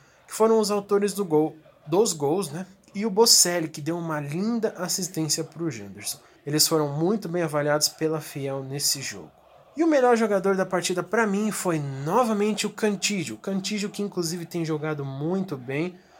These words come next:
Já tem vários memes dele na internet com terno. O colombiano realmente joga de terno, não rifa a bola, não se livra dela. Muito pelo contrário, ele joga sempre verticalmente,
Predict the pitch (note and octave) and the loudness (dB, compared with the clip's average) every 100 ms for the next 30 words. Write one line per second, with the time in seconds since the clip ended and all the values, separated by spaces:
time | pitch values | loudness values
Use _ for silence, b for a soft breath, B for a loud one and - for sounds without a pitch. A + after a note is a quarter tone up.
0 | B - D#3 F#3+ E3 G3+ D#3+ D3 E3+ D3 | B -6 -2 0 2 2 0 0 0 -2
1 | B2+ C3+ C#3 B2+ B2+ C3 B2 C3+ C#3 - | -4 -6 -6 -8 -10 -10 -8 -8 -8 -8
2 | C#3 A#2 - D#3 D#3 C3+ C#3 B B B | -10 -10 -2 0 0 -2 -8 B B B
3 | B B G#3+ G#3+ G3 G3 F#3+ G3+ D#3+ E3+ | B B -2 4 4 6 4 4 2 2
4 | G#3+ G3+ G3+ F3+ B2+ A2+ D#3 G#3 F#3+ D#3 | 2 2 0 -2 -4 0 6 6 6 -2
5 | - A#2+ A#2+ D3 G#3 B2 F#3+ F3+ C#3+ A#2 | -6 -8 -6 -2 -2 -2 -2 -2 -2 0
6 | C#3+ D#3+ D3 D#3+ G3 - E3+ C#3 C#3+ D3 | 2 4 2 0 0 0 0 -2 -2 -2
7 | C3 A#2 C#3 D#3+ E3 B B B - D3+ | -2 -2 0 2 0 B B B -8 -2
8 | F3+ A#3 - F3+ D#3+ D3+ C3+ C#3 C3 C3+ | 0 0 0 0 0 -2 -4 -2 -2 -2
9 | C#3+ E3 D#3 - - G#3 G3+ E3 B2+ F#3+ | -2 0 2 2 2 0 -2 -4 0 2
10 | A3 - - D#3 C#3 D#3 D#3+ - | 2 -2 -4 -6 -2 -2 -2 -6